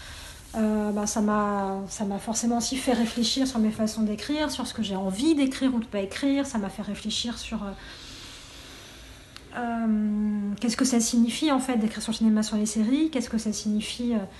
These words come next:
d'écrire de l'analyse, d'écrire de la fiction, qu'est-ce que j'ai envie de faire. Donc en fait, j'ai plein d'envies d'écriture différentes qui sont là depuis très longtemps,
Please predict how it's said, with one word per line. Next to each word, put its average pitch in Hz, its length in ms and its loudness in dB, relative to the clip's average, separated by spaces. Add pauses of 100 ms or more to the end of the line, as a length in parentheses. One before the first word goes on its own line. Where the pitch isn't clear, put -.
(280)
d'écrire 220 260 2
de 208 80 0
l'analyse, 208 480 6
d'écrire 214 240 -4
de 202 80 -2
la 196 100 -2
fiction, 262 600 2
qu'est-ce 226 180 -2
que - 80 -8
j'ai 202 100 -2
envie 196 160 -2
de - 60 -10
faire. 277 320 -4 (500)
Donc 220 120 -4
en - 20 -2
fait, 262 140 2
j'ai 220 160 0
plein 285 340 0
d'envies 220 260 2
d'écriture 220 320 -2
différentes 220 460 2
qui - 100 -8
sont - 140 -2
là 220 100 4
depuis 214 260 -4
très - 260 0
longtemps, 254 480 0